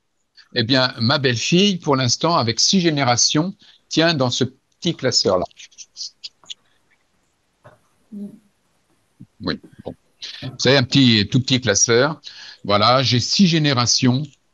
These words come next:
Speaker 1: euh, contenues dans ce petit classeur. Alors, c'est pour ça que je p-, pousse plutôt à aller sur du cinq générations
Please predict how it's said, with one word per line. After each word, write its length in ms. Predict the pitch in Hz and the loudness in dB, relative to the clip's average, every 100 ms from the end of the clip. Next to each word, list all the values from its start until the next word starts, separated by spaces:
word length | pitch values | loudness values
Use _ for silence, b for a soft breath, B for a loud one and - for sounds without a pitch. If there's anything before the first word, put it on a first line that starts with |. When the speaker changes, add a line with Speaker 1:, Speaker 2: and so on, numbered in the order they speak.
| - | -6
Speaker 1:
euh, 400 | 107 101 101 95 | -2 0 0 -2
contenues 600 | - 117 - 117 131 143 | -4 -4 0 0 0 -4
dans 240 | 120 117 120 | -6 -4 -2
ce 140 | - | -2
petit 240 | - 120 - | -2 -4 -4
classeur. 340 | 95 - - - - _ _ - B B - | -6 -8 -12 -14 -18 _ _ -14 B B 0
Alors, 360 | 160 143 - _ _ _ _ - - _ _ _ _ _ _ | 2 2 -2 _ _ _ _ -20 -20 _ _ _ _ _ _
c'est 160 | - - | -8 0
pour 120 | 151 | 2
ça 120 | 190 | 2
que 80 | 135 | 4
je 80 | 131 | 4
p-, 220 | - 120 110 - _ | 2 -4 -6 -14 _
pousse 580 | 214 208 - - 110 - _ | 2 2 0 -6 -14 -16 _
plutôt 440 | 165 - 175 196 | -4 -2 2 4
à 120 | 151 | 4
aller 340 | 139 135 160 185 | 2 0 0 0
sur 480 | - - 160 165 123 | -2 0 2 2 2
du 200 | 123 110 | 0 0
cinq 380 | - 180 196 | 0 2 2
générations 840 | 156 151 143 131 127 - - 143 | 2 2 0 0 -2 -2 0 0